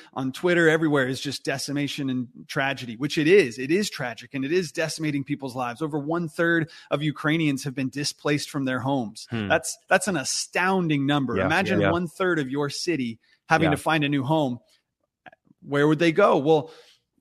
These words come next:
Speaker 1: the church needed to see this, but also the church needed to see that God is working. That's why we call it a story of being the church in a war zone, because the local church in Ukraine, in partnership with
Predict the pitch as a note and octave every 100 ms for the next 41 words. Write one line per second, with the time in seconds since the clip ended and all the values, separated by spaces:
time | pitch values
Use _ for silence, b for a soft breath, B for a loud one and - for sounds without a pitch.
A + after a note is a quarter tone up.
0 | _ _ _ _ _ - D#3 D#3+ A3+ D4+
1 | - D3+ B2+ A2+ A#2+ - C3 A#2+ A#2+ -
2 | C#3+ D#3+ F#3+ D#3 B2+ - G3+ - A3+ F#3
3 | D3 - E3+ D3+ B2 C#3+ C#3+ C#3+ C#3 -
4 | b b - B2 B2+ D3 D#3 D#3 C#3 A#2+
5 | A2+ _ _ _ - C#3 D#3 E3+ F3 D3+
6 | D3 D#3+ D3+ D3 - - E3 E3 D3 A#2
7 | C#3+ C#3 B2+ - C3+ B2+ B2+ B2 B2 A#2+
8 | A#2 B2 D#3+ C3 C3 B2+ D3+ F3 D3 F3+
9 | D#3+ E3 D#3 - D#3+ D#3 D#3+ D#3 B B
10 | _ _ - C#3 - D3+ D3+ D#3 - D3+
11 | D3 -